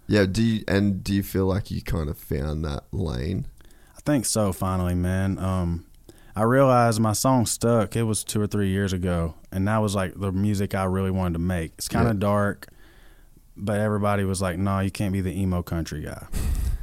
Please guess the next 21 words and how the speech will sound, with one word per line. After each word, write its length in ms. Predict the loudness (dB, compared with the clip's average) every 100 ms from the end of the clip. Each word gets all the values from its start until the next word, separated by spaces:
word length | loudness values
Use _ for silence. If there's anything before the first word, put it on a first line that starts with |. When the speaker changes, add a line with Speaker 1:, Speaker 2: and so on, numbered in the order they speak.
| -6 -2
Speaker 2:
And 120 | 0
then 200 | 2 2
Wallen 340 | 2 2 2
has 180 | 2 0
a 60 | -2
couple 480 | -2 -2 -2 0
emo 260 | 0 0 0
country 420 | -2 -2 -2 -2
hits, 360 | 0 0 -2 -2
and 80 | -2
everybody's 400 | -2 0 -2 -2
like, 120 | -4
"Hey, 240 | -2 0
Red, 260 | 0 0 0
what 100 | 0
about 180 | 0 0
them 200 | 0 2
old 200 | 0 0
songs 340 | 0 0 0
you 100 | 0 0
had?" 340 | 0 -4 -10